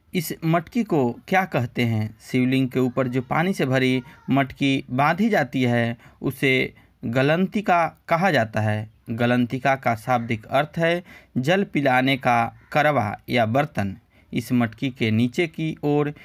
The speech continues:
एक छोटा सा छेद होता है, जिसमें से एक एक बूंद पानी शिवलिंग पर निरंतर गिरता रहता है। ये मटकी मिट्टी या किसी अन्य धातु की भी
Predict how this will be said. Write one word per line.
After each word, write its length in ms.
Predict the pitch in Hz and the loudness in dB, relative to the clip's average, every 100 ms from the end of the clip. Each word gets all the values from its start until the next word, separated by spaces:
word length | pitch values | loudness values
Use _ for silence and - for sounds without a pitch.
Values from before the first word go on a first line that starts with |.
| - - | -12 -4
एक 180 | 127 - | -4 -4
छोटा 360 | - 160 196 | -4 0 0
सा 420 | 175 135 117 - - | 0 0 0 -2 -4
छेद 260 | 208 214 | -2 0
होता 240 | 139 110 110 | 0 -2 -2
है, 280 | 107 104 - _ - _ 131 | -2 -6 -10 _ -20 _ -4
जिसमें 420 | 143 - 160 165 | -4 0 0 0
से 360 | 160 139 135 - | 0 0 0 -2
एक 220 | 139 143 - | -4 -2 -4
एक 180 | - | -4
बूंद 380 | 113 120 120 117 - | -2 0 0 -2 0
पानी 420 | 143 156 156 156 - - _ | 0 0 -2 -6 -12 -20 _
शिवलिंग 420 | - 196 160 143 | -2 -2 0 0
पर 240 | 123 123 120 - 127 | 0 -2 -2 -4 -2
निरंतर 680 | 123 143 165 160 185 175 - 123 | 0 2 0 0 -2 -2 -8 -6
गिरता 380 | 131 160 208 | -4 -2 0
रहता 320 | 175 110 110 107 | 2 0 -2 -6
है। 240 | 101 104 - - | -6 -10 -12 -2
ये 100 | 120 | 0
मटकी 580 | 117 110 - 131 131 131 - - - | 0 -2 -4 -4 -4 -8 -18 -12 -2
मिट्टी 340 | 131 135 208 | -2 0 0
या 80 | 165 | 0
किसी 320 | 113 120 120 | -2 -6 -6
अन्य 280 | - 156 147 | -4 0 0
धातु 340 | 117 117 110 147 | 2 0 -2 -6
की 180 | 151 | -2
भी 260 | 156 180 | -2 -2